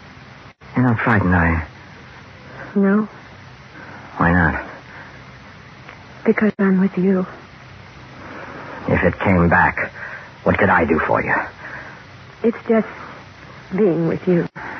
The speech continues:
Speaker 1: Yeah.
Speaker 2: I keep thinking.
Speaker 1: Well, what?
Speaker 2: That poor watchman.
Speaker 1: Yeah, it'll really be something when it's morning and everyone finds out about it.
Speaker 2: What do you think they'll do?
Speaker 1: They'll hunt it down.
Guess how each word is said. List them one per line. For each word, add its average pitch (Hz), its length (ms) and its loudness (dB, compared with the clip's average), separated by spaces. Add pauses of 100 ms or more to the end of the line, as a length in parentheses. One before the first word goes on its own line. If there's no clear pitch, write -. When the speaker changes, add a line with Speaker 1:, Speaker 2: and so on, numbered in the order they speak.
Speaker 1:
Yeah. - 760 -2 (2000)
Speaker 2:
I 233 160 4
keep 233 240 0
thinking. 202 440 2 (400)
Speaker 1:
Well, 92 200 2
what? - 380 0 (800)
Speaker 2:
That 254 240 0
poor 269 280 0
watchman. 226 560 0
Speaker 1:
Yeah, 98 800 0
it'll 85 140 -6
really 107 240 0
be 92 180 0
something 104 260 0
when 98 120 2
it's 98 140 0
morning 104 360 2
and 98 80 2
everyone 101 400 2
finds 101 340 2
out 107 180 2
about 98 240 2
it. 104 80 -2 (520)
Speaker 2:
What 330 100 2
do 269 60 2
you 233 80 2
think 208 240 0
they'll 190 160 0
do? 190 380 0
Speaker 1:
They'll 92 120 0
hunt 107 200 2
it 107 100 -2
down. 117 300 2